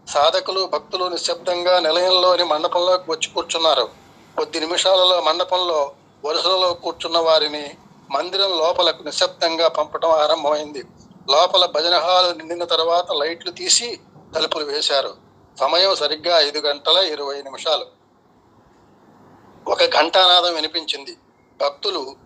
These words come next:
శృతిహితంగా శాంత స్వరంతో ఆత్మను పరమాత్మతో అనుసంధానం చేసే ఓంకారాన్ని పలుకసాగారు.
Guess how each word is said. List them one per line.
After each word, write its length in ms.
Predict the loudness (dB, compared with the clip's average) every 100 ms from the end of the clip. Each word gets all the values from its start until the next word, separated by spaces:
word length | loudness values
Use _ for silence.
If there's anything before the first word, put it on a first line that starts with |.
| -20 -20 -12 -8
శృతిహితంగా 880 | -6 -4 0 2 4 4 4 2 -8 _ -10
శాంత 360 | 2 2 2 0
స్వరంతో 720 | 0 0 0 0 0 0 -2 -14 -20 _ _ 0
ఆత్మను 540 | 2 2 0 -4 -4
పరమాత్మతో 800 | -2 -2 2 2 2 -4 -4 -2
అనుసంధానం 720 | -2 -2 -4 -2 0 0 0 -2
చేసే 300 | -2 -2 -4
ఓంకారాన్ని 880 | -6 -4 -4 -4 -2 0 0 -2 -4
పలుకసాగారు. 800 | -6 -4 -2 -2 -2 -2 -4